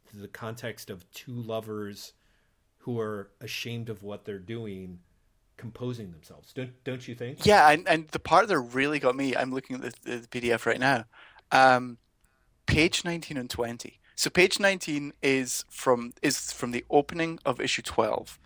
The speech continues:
Speaker 2: So it is a full
Speaker 1: Mm-hmm.
Speaker 2: page of the squid in New York with lots and lots of people killed, entirely silent.
Speaker 1: Yes.
Speaker 2: The
Speaker 1: Mm-hmm.
Speaker 2: first panel of page twenty is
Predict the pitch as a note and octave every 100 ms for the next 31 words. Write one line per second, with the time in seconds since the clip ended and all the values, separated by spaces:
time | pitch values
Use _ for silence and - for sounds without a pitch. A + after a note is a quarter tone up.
0 | _ _ - C#3 C3+ B2+ B2 - - C#3
1 | D#3 E3 - C3 B2+ B2 - - A#2+ A2+
2 | - A2+ - - A#2+ A#2 A#2 - - -
3 | C#3 A#2+ A#2 A#2 A2 A2+ - - - -
4 | B2+ A#2 A2+ A#2+ - B2 A#2 A2+ - B2
5 | A2 - - - - - C#3+ - B2 B2
6 | A#2+ - G#2+ A2 A#2 - _ _ _ -
7 | - - _ _ - B2 B2+ D3 E3 -
8 | E3 D#3+ D#3+ D#3+ C#3 - _ _ - B2+
9 | - - A#2+ C3 D#3+ D#3 _ _ _ _
10 | - C3 B2+ B2 A#2 - -